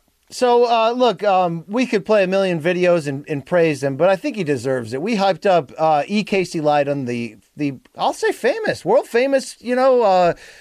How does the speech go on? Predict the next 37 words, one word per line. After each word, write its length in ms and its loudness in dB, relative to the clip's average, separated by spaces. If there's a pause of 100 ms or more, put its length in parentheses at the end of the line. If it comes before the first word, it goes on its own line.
(220)
photojournalist 880 2
for 120 0
M 160 0
M 60 -2
A 100 0
fighting, 600 0 (320)
spent 280 -2
a 60 0
decade 560 0
on 120 2
the 80 -2
top, 460 -2 (380)
a 20 -16
lot 140 2
of 80 -2
times 240 -2
working 240 0
with 100 0
Ariel 300 2
Helwani, 480 0
traveled 400 0
the 80 0
world 260 2
covering 300 -2
M 100 0
M 160 0
A. 220 2 (200)
He 220 -4
did 340 0
the 140 0
Wimp 280 0
to 100 -2
Warrior 480 2
program, 580 -2
now 160 2
called 380 0
Alta, 560 2